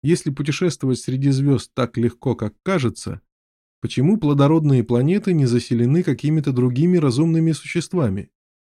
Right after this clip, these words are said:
В конце концов, мы-то уже готовы лететь и основывать новые миры. Даже с учётом самых скромных коэффициентов прироста населения, за несколько миллионов лет человечество вполне способно заселить всю галактику.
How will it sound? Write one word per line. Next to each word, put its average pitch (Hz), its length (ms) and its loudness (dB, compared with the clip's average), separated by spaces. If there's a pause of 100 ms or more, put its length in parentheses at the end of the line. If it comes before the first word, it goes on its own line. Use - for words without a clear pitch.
(140)
В - 60 -20
конце 120 260 -2
концов, 135 480 0 (100)
мы-то 131 320 2
уже 104 280 -2
готовы 123 500 0
лететь 104 580 -2 (140)
и 107 60 -4
основывать 104 720 0
новые 110 420 0
миры. 123 360 0 (640)
Даже 139 320 4
с - 80 -4
учётом 151 480 2
самых 165 400 0
скромных 156 600 2
коэффициентов 120 760 -2
прироста 127 480 0
населения, 135 680 2 (280)
за 113 140 2
несколько 143 480 2
миллионов 131 500 2
лет 180 240 0
человечество 123 720 0
вполне 117 440 0
способно 135 540 0
заселить 127 480 2
всю - 240 -4
галактику. 139 680 -4